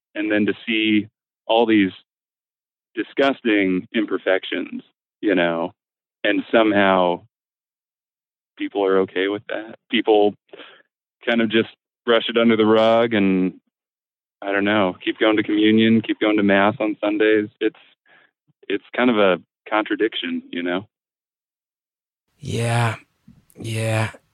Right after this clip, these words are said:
Speaker 2: I throw my hands up. But it's not on you to explain, uh, two thousand years of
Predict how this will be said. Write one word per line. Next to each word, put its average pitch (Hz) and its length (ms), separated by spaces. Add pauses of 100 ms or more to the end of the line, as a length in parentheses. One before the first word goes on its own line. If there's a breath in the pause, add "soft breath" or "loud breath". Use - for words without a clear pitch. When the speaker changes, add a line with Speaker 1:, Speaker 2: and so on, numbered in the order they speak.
(400)
Speaker 2:
I 120 120
throw 120 340
my 101 140
hands 95 380
up. 98 200 (800)
But - 140
it's 160 160
not 104 180
on 101 160
you 113 160
to 110 100
explain, 104 580
uh, 90 200
two - 160
thousand 95 460
years 101 380
of - 520